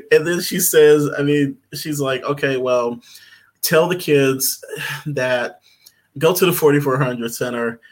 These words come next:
and because I was supposed to go on a field trip with the kids, and please, after that,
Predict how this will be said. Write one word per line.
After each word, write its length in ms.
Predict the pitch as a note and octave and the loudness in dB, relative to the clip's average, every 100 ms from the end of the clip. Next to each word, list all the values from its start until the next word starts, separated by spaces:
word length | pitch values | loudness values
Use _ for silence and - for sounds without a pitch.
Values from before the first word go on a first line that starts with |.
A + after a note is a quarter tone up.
| _ _ - | _ _ -8
and 600 | C3 B2 B2 A#2+ A#2+ - | -2 2 2 0 -4 -4
because 220 | C#3 C3+ | -4 0
I 100 | C3+ | 4
was 140 | C#3 C#3 | 4 4
supposed 240 | C#3 C3+ | 2 0
to 40 | C#3+ | 0
go 100 | B2+ | -2
on 120 | B2+ | -2
a 40 | |
field 260 | B2+ C#3 C#3 | 0 0 2
trip 120 | C#3 | -2
with 80 | C3+ | -4
the 60 | C3+ | -8
kids, 640 | - B2 A#2+ A#2+ B2 - _ - _ _ - | -4 -2 -2 -4 -10 -14 _ -20 _ _ -4
and 720 | C3+ B2+ B2 B2 A#2+ A#2+ A#2 - _ _ _ _ _ - | -2 0 0 0 -2 -4 -6 -12 _ _ _ _ _ -10
please, 580 | D3+ D3 C#3 C#3 C3+ - | 0 2 4 4 0 -2
after 300 | C3+ C#3+ C#3 | -2 -2 -4
that, 680 | C#3 B2+ B2+ B2+ A#2 - | -4 -2 -2 -2 -6 -10